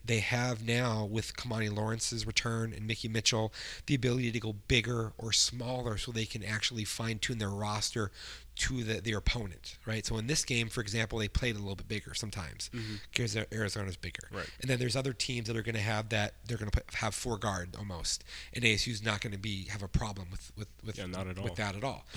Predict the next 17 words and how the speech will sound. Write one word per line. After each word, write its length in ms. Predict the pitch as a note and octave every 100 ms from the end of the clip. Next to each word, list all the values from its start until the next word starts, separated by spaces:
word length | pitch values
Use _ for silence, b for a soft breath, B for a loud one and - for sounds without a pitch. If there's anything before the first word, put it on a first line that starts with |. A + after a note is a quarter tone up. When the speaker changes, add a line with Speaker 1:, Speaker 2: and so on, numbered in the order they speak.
| -
Speaker 2:
<laughs> 240 | - -
Speaker 1:
So, 480 | - - C3+ C3+ B2+
um, 460 | - B2+ B2 A#2+ A#2 A2 - - - - - - - -
I 40 |
think 240 | D3 C#3 -
Bobby 220 | B2+ D3
Hurley's 320 | C3 C#3+ C#3+
done 160 | C#3+ A#2+ -
a, 40 |
a, 340 | A2+ G#2+ - - - -
a 20 |
very 240 | B2+ C#3+ D3+
good 140 | C#3+
job 320 | A2+ B2+ C#3+ F3
with 100 | F3+
this 160 | F#3
group. 320 | - G3 F#3